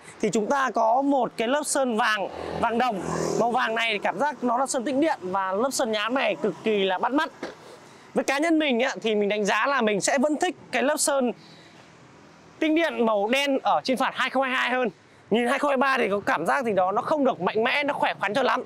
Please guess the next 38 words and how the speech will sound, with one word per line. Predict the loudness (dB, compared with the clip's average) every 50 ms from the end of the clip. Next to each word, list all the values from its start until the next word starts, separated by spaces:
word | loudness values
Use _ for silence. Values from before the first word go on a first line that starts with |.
| -10 -16 -20 -20 -20 -20 -10 -4 -2
Nhưng | 0 2 2
dẫu | 2 2 2
sao | 0 0 2 0 0 0
thì | 0 0 0 0 0 0 0 0
mỗi | 2 2 2 2
một | 0 0 -2
chúng | -2 -2 0
ta | 0 0 0
sẽ | -2 -2 -2 -2
có | -2 0 0 0 2 2
một | 2 0 0
cái | 0 -2 -2
cảm | -2 -2 -2 -2 0 -2
nhận | -2 -2 -2 -2
và | -2 -2
một | 0 -2 -2
cái | -4 -4 -4
đánh | -2 -2 0 0
giá | 0 0 0 0
riêng | 0 2 2 2 2 0 0 -2 -6 -12 -20 -20 -20 -10 -4
về | 0 0 0 0 0
cái | 0 0
vành | 0 2 2 2
này. | 0 0 -2 -6 -10 -14 -16 -16 -16 -14 -12 -2 0
Những | 2 2 2
ai | 0 0 0 0 0
mà | 2 2 2 0 0 -2 -2 0
yêu | 0 0 2 2
thích | 0 -2 -2
cái | -2 -2
sự, | 0 0 0 0 0 -2 0
gọi | 0 0 0
là, | 0 -2
thể | -2 0 0 0 0 0
thao, | -2 0 0 2 2 2 0
cái | 0 -2
sự, | -2 -2 -2 -2 -2
ờ, | -2 -2 -2 -2 -2 -4 -4 -6